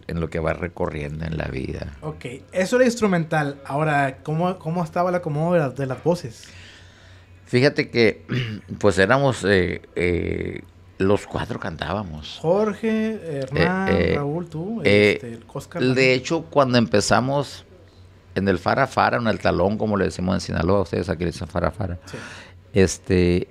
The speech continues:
Speaker 1: el que se sabía la canción que pedía el cliente es el que la cantaba.
Speaker 2: Claro.
Speaker 1: Pero la cantábamos a dueto.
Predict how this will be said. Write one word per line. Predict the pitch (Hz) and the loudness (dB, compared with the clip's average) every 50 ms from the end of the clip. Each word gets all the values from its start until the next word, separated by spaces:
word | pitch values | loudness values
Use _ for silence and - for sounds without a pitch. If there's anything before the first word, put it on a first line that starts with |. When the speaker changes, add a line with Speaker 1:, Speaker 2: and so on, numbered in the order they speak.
| - - | 0 2
Speaker 1:
el | 101 95 | 2 4
que | - 101 | 4 2
se | 95 - 101 | 0 0 0
sabía | - - 90 87 92 104 127 | 2 4 6 8 8 8 8
la | 143 147 143 | 8 6 6
canción | - 110 104 92 104 113 113 | 4 2 0 2 2 2 2
que | 113 127 | 2 0
pedía | - 107 101 98 107 | 0 2 4 4 4
el | 110 104 | 4 2
cliente | - 110 95 95 95 90 - | 2 2 2 2 2 2 -2
es | 95 95 | -4 -2
el | 95 92 | 0 2
que | 92 | 2
la | 87 82 85 | 2 0 0
cantaba. | - 87 82 - - 82 82 80 - - - - | -2 -6 -6 -6 -8 -10 -12 -12 -16 -18 -20 -20
Speaker 2:
Claro. | - - - - - - - - - - - - - - - - - - | -16 -16 -16 -16 -16 -18 -20 -20 -20 -20 -18 -18 -18 -20 -20 -16 -2 2
Speaker 1:
Pero | - 98 95 92 | 4 6 6 6
la | 87 | 4
cantábamos | 82 - - - - 82 82 80 78 78 - - | 4 0 -2 -2 0 0 0 0 -2 -2 -4 -4
a | 80 | -4
dueto. | 76 71 69 - 87 - - - - | -2 -2 -2 -2 -4 -6 -8 -16 -20